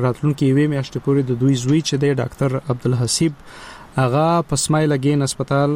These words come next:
کې چې د پېښور د بډبېرې په شهید ګړی کې پروت دی، هلته د یوې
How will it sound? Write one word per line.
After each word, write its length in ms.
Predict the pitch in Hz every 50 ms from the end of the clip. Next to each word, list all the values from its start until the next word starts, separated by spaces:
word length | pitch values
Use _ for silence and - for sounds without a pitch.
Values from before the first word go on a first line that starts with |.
| 151 -
کې 260 | - 151 147 151 151 147 -
چې 60 | - 131 135
د 20 | 120 -
پېښور 400 | 131 120 - 131 127 139 139 131
د 80 | 131 120
بډبېرې 380 | 127 120 123 120 139 143 135 135 -
په 40 | 127
شهید 300 | - - 123 131 135 143 131
ګړی 180 | 139 135 135 139 -
کې 140 | - 127 -
پروت 200 | - 139 143 139 -
دی، 120 | - 143 139 131
هلته 320 | 135 135 147 143 - 147 147 151 143 - - - - - - -
د 20 | -
یوې 260 | 139 143 151 170 180